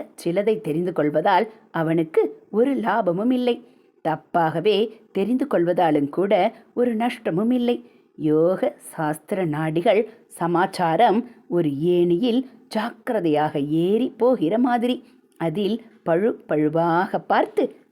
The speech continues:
ஏறி தன் முயற்சியில் போக வேண்டும். வேதாந்த நாடிகள் லிஃப்ட் மாதிரி, அதுவே தூக்கி கொண்டு போவது. அதில் இருப்பவன் ஒன்றும் பண்ண வேண்டாம். லிஃப்ட் எப்படி வேலை செய்கிறது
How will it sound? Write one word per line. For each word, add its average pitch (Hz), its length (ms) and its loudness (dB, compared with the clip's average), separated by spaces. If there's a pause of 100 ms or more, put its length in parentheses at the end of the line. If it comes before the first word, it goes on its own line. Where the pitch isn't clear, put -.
(220)
ஏறி 170 340 0 (360)
தன் 247 220 -2
முயற்சியில் 240 600 -2
போக 247 240 2
வேண்டும். 240 340 0 (360)
வேதாந்த 170 680 0
நாடிகள் 165 580 0 (320)
லிஃப்ட் 262 340 -2
மாதிரி, 247 380 0 (360)
அதுவே 170 400 2 (340)
தூக்கி 190 340 -6
கொண்டு 175 400 0
போவது. 247 400 2 (380)
அதில் 160 320 0
இருப்பவன் 170 560 0 (260)
ஒன்றும் 220 440 0
பண்ண 240 240 0
வேண்டாம். 240 360 0 (380)
லிஃப்ட் 247 400 -2 (100)
எப்படி 196 340 -2
வேலை 165 280 2
செய்கிறது 180 500 -2